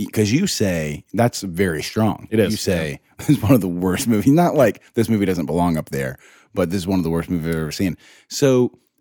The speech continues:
Speaker 1: you just didn't take anything away from that movie. You thought it was poorly executed. You thought the acting was what,
Speaker 2: Um,
Speaker 1: what,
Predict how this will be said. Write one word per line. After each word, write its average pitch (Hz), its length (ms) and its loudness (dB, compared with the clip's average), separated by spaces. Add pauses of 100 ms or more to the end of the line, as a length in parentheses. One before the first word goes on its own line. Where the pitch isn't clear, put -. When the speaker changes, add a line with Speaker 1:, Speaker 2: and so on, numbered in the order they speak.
Speaker 1:
you 143 120 2
just 196 220 -2
didn't 117 200 0
take 113 280 0
anything 107 320 0
away 92 320 2
from 95 240 -4
that 80 160 -6
movie. 120 320 2
You 107 120 4
thought 101 200 -2
it 78 80 -2
was 85 160 -4
poorly 90 420 -4
executed. 107 560 0
You 92 80 -2
thought 80 220 -4
the 78 100 -4
acting 101 320 -2
was 107 100 0
what, 117 120 2
Speaker 2:
Um, 120 300 2
Speaker 1:
what, 120 200 4